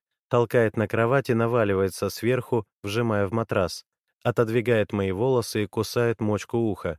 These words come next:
«Сейчас я тебе покажу, чего заслужила твоя задница». «Ай!» — вскрикиваю от шлепка по попе. «Я волнуюсь за тебя.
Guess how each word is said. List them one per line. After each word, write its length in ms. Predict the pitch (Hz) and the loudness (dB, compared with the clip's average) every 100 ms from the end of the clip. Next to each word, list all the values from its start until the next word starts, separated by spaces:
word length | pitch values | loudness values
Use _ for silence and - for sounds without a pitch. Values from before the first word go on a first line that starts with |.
| _ _ _ _ _ _ _ - | _ _ _ _ _ _ _ -8
«Сейчас 460 | - 101 113 107 120 | -6 -2 0 0 0
я 80 | |
тебе 300 | 113 123 123 | -2 -2 -2
покажу, 480 | 110 127 139 120 117 | -2 0 0 0 0
чего 300 | - 110 107 | 0 0 0
заслужила 600 | 98 107 - 113 107 101 | 0 -2 0 -2 2 0
твоя 320 | 98 104 101 95 | 0 2 2 2
задница». 640 | 101 104 92 87 - 90 - _ _ _ _ | 2 0 0 -6 -6 -8 -10 _ _ _ _
«Ай!» — 320 | 190 196 110 - _ _ _ _ | 0 0 -2 -6 _ _ _ _
вскрикиваю 680 | - - 127 - 107 104 | -6 0 0 0 0 2
от 40 | 98 | 2
шлепка 460 | - 104 - 107 | 0 -4 -2 -4
по 120 | 104 107 | -2 0
попе. 440 | 123 98 87 78 _ _ _ _ _ _ | 0 0 -4 -8 _ _ _ _ _ _
«Я 240 | 95 101 107 | -2 2 4
волнуюсь 540 | 110 113 120 110 92 | 4 2 2 2 0
за 140 | 87 87 | -2 -4
тебя. 440 | 101 87 87 | -4 -2 -2